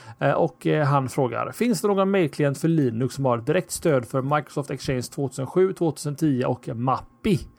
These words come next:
Ja, och det här får ju ni ta vidare då. Alltså, jag, eh, Linux-klient, alltså, Thunderbird finns ju i, eh, Ubuntu i alla fall.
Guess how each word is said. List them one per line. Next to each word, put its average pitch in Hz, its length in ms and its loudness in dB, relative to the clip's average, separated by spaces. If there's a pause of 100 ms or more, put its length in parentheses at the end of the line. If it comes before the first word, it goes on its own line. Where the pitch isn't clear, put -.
(1600)
Ja, 180 200 0
och - 180 -4
det 175 140 4
här 180 240 6
får 175 180 4
ju 170 60 4
ni 143 160 4
ta 143 160 0
vidare 131 260 2
då. 120 120 2
Alltså, 143 200 -2
jag, 190 440 4
eh, 202 80 -2 (240)
Linux-klient, 175 1200 -2
alltså, 180 540 -2 (140)
Thunderbird 123 720 2 (400)
finns 147 260 0
ju 123 180 -2 (640)
i, 131 320 4
eh, 127 360 2
Ubuntu 131 440 0
i 180 40 2
alla 180 180 2
fall. - 280 -2